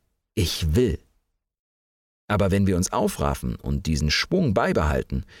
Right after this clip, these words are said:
setzen wir eine gewaltige Kraft frei, den menschlichen Willen. Viele unterschätzen seine Macht,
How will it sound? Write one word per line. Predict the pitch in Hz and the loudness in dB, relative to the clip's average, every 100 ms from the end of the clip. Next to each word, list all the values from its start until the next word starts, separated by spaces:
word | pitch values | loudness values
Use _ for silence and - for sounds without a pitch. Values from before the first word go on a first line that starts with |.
| - | -16
setzen | - 127 - 170 139 | -2 -2 0 0 0
wir | 123 | 0
eine | 76 87 92 | 0 0 2
gewaltige | 85 101 143 151 131 | 0 0 0 -2 -2
Kraft | 117 - 78 - - | -2 -2 -2 -4 -8
frei, | - 90 - - _ _ _ _ _ _ _ | -8 -6 -8 -10 _ _ _ _ _ _ _
den | 104 107 | 0 4
menschlichen | 98 135 - 123 131 131 | 2 2 0 0 0 2
Willen. | 104 76 69 - _ _ _ _ _ _ _ _ _ _ _ - | 2 0 -2 -8 _ _ _ _ _ _ _ _ _ _ _ -2
Viele | 147 165 | 0 2
unterschätzen | 120 95 78 - 107 - 82 | 2 2 2 0 0 0 0
seine | 67 71 | 0 0
Macht, | 71 95 113 - | 2 0 -2 -10